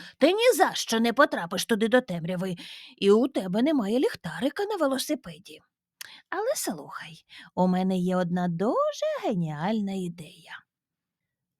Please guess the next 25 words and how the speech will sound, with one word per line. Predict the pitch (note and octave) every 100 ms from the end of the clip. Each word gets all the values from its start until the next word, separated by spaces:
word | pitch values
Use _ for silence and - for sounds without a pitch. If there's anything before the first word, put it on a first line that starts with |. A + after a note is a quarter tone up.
| _
Поки | F3 G3 D#4+ F4
пан | - E4 G4
Грінлінг | F4 C4 F#3+ E3+ D#3+ E3+ -
просто | A#3+ A3 - F3+
витріщався | E3+ E3+ F3 - - A#4 D#5+ D4
на | A3 G#3+
неї, | G#3+ F3+ D#3 D3+ D3 - - _
пані | - A3 F#3 F3 D#3+
Грінлінг | E3+ C#4+ D4 F#3 E3 E3 - _ -
метушилася | G3+ G3 F#3+ F#3+ - A#3+ D#4 G#3+ F#3
по | E3+ E3+
маленькій | E3 E3 G#3+ F#4+ F#4+ E4+
білій | D#4+ E4 E4
хатинці | G4 G4+ B3 F#3 E3 E3 E3 D#3+ - - -
і | -
збирала | G3 D#3+ D#3+ E3 G#3 E4 D4 C4+ -
усілякі | A3 - F3 D3+ D#3 - F3
речі. | D#3 - - - - _ _ _ _ _
Вона | - F#3 G#3+ E4
поклала | G4+ F4 D4 C4+ F#3 D#3+
усе, | E3+ F3+
що | F3 E3+
зібрала, | D#3+ D3+ D3 F3+ D#4+ G#3 D3+ - - - -
у | C#4+ F#4+
величезну | G3+ E3 D3+ - D#3 F3 D#4 E4 D#4+ E4+